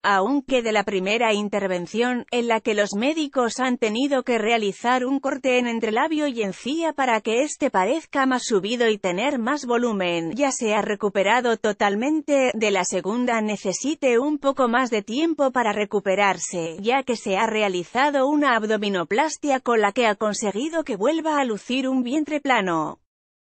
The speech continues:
En el programa de Ana Rosa ha bromeado sobre la situación, retiro por reforma.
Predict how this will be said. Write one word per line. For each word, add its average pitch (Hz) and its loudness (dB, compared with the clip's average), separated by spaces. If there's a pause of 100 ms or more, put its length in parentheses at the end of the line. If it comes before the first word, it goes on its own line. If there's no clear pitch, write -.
(220)
En 233 0
el 214 -2
programa 214 0
de 190 0
Ana 262 0
Rosa 285 0
ha 247 2
bromeado 240 0
sobre 233 -2
la 208 0
situación, 220 -2
retiro 240 -4
por 285 0
reforma. 190 -2